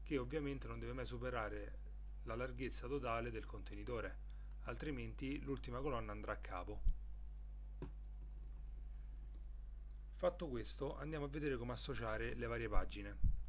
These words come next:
Allora, al momento abbiamo creato soltanto questa, questo, diciamo, questo sito, eh, con un'unica pagina. La pagina facciamo finta che sia la home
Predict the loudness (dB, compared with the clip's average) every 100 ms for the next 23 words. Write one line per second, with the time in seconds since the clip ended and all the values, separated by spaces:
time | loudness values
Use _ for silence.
0 | -2 -4 -6 -8 -8 -8 -8 -8 -8 -6
1 | -4 -2 -2 -4 -6 -6 -6 -6 -6 -6
2 | -4 -2 0 0 -2 -2 0 0 0 -2
3 | -2 -4 -4 -4 -4 -4 -4 -4 -2 -4
4 | -6 -6 -6 -2 -2 0 -2 -2 -4 -4
5 | -4 -6 -6 -4 -4 -2 0 0 -2 -6
6 | -4 -4 -4 -4 -6 -6 -6 -6 -4 -4
7 | -2 -2 -2 -2 -4 -4 -6 -6 -6 -6
8 | -6 -6 -6 -2 -2 0 2 4 4 2
9 | 2 0 -4 -8 -8 -8 -6 -6 -4 -2
10 | -4 -4 -4 -2 0 2 2 0 -4